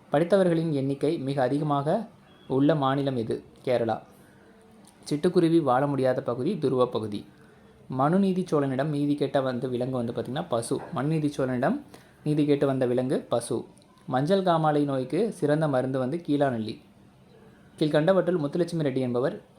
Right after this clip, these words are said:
நினைவாக செயல்படுத்தப்படும் திட்டம் கலப்பு திருமண உதவி திட்டம். குறிஞ்சி என்பது,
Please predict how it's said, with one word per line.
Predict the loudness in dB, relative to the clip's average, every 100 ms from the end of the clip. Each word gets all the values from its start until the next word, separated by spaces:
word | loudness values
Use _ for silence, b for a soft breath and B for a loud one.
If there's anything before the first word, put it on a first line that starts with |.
| -20 -20 -20 -6
நினைவாக | -2 0 2 2 2 0
செயல்படுத்தப்படும் | 0 0 -2 -2 -4 -6
திட்டம் | -4 -4 -4
கலப்பு | -2 -2 0
திருமண | -2 -2 -2
உதவி | -2 -4
திட்டம். | -4 -8 -10 -10 -18 -20 -20 -20 -20 -20 -20 -20 B B -20 0
குறிஞ்சி | 4 4 4
என்பது, | 2 0 -2 -4